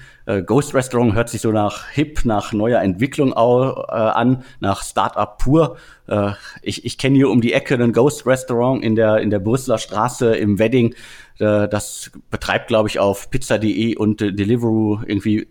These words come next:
vier oder fünf verschiedene, äh, indische Marken. Die laufen sozusagen alle unter einer Adresse. Das ist so ein bisschen, äh, für mich so ein, an-, in Anführungsstrichen Betrug am Kunden. Ich glaub, die Preise sind auch fast immer gleich,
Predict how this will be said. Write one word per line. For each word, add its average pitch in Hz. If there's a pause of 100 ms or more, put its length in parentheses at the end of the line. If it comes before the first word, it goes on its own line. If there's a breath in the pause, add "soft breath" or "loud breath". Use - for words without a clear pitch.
vier 135
oder 120
fünf -
verschiedene, 117 (320 loud breath)
äh, -
indische 135
Marken. 143
Die 113
laufen 113
sozusagen 110
alle 123
unter 113
einer 113
Adresse. 151 (340 loud breath)
Das 107
ist 110
so 117
ein 107
bisschen, 117
äh, 104
für -
mich 120
so 123
ein, 113
an-, 110
in 95
Anführungsstrichen 123
Betrug 135
am 120
Kunden. 180 (160)
Ich -
glaub, 127
die 120
Preise 127
sind 123
auch 117
fast -
immer 156
gleich, 120